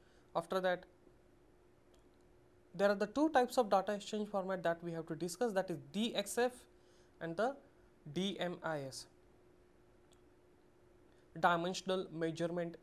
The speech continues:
Interface Specification and Drawing Exchange Format.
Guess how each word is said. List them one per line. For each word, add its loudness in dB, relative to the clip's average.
Interface -4
Specification -10
and -2
Drawing 2
Exchange -6
Format. -8